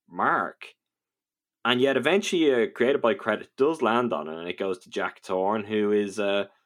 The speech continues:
British writer, relatively, you know, accomplished writer, I get, gets best known for things like Shameless and Skins, has built a very steady career for himself. And I,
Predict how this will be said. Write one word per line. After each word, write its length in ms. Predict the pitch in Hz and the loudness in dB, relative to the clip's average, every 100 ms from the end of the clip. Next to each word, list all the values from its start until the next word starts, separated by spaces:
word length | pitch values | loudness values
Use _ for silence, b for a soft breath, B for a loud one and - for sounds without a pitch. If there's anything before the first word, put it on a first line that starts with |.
| _ _ _ _ _ | _ _ _ _ _
British 320 | 214 233 226 | 0 2 2
writer, 420 | 120 110 135 214 180 | 2 4 4 2 2
relatively, 680 | 113 147 185 175 156 151 139 | 2 2 4 2 0 -2 -2
you 240 | 117 104 | -2 0
know, 180 | 107 104 | 0 -2
accomplished 640 | 87 - 107 131 143 - | -4 -4 -4 -2 -6 -4
writer, 460 | 101 113 147 139 - | 0 2 2 0 -2
I 100 | - - _ | -10 -14 _
get, 180 | - - _ _ | -16 -16 _ _
gets 200 | - 101 | -16 -16
best 360 | - - 156 - | -12 -8 -8 -2
known 280 | 127 147 160 | 0 0 -2
for 120 | 117 | -6
things 340 | 123 135 123 | -4 -2 0
like 420 | 107 101 95 90 - _ _ _ _ | 2 2 2 -2 -14 _ _ _ _
Shameless 640 | - 196 147 185 208 208 | -4 0 2 2 0 -4
and 120 | 101 | -8
Skins, 800 | - - 104 139 185 220 - - _ _ _ - | -8 -2 0 0 -2 -4 -8 -18 _ _ _ -6
has 200 | 135 123 | -4 0
built 300 | 127 123 120 | 0 0 0
a 20 | |
very 220 | 110 113 | 0 0
steady 340 | 113 117 117 | -2 -4 -2
career 320 | 113 110 117 120 | -4 0 2 2
for 120 | 123 | -2
himself. 500 | 113 120 113 110 - _ _ _ _ _ | -2 0 2 0 -4 _ _ _ _ _
And 520 | 117 120 120 117 107 - _ _ _ | 0 2 2 0 -6 -18 _ _ _
I, 160 | 165 | 0